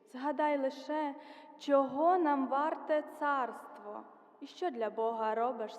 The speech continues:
саме ти. Не покладеш Христу до ніг ти гроші,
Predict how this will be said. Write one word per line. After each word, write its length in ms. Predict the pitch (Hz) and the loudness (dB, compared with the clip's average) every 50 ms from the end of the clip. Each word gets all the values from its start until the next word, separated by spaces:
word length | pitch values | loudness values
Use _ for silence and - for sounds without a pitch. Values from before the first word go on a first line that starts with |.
| - - | -8 -6
саме 280 | 233 226 220 220 214 | -4 -4 -4 -4 -6
ти. 340 | 214 220 - 220 208 208 208 214 - - - - - - - - - - - - - - - _ _ _ | -6 -8 -8 -8 -8 -10 -12 -14 -18 -20 -20 -20 -20 -20 -20 -20 -20 -20 -20 -20 -20 -20 -20 _ _ _
Не 140 | - 285 311 | 2 2 2
покладеш 560 | 302 370 370 - 359 370 381 381 381 403 381 | 2 2 0 2 2 4 6 6 6 6 6
Христу 560 | 392 - - 320 330 320 381 - - 370 370 330 | 2 -2 -6 -4 -4 -6 -6 -4 -2 -2 0 0
до 100 | 311 311 | 0 0
ніг 280 | 302 311 339 349 320 | 0 0 0 -2 -4
ти 200 | - - 320 311 | -6 -4 -4 -4
гроші, 760 | 277 277 285 285 277 269 254 233 226 - - - 208 208 | -2 0 0 2 2 2 0 0 -2 -6 -10 -12 -14 -14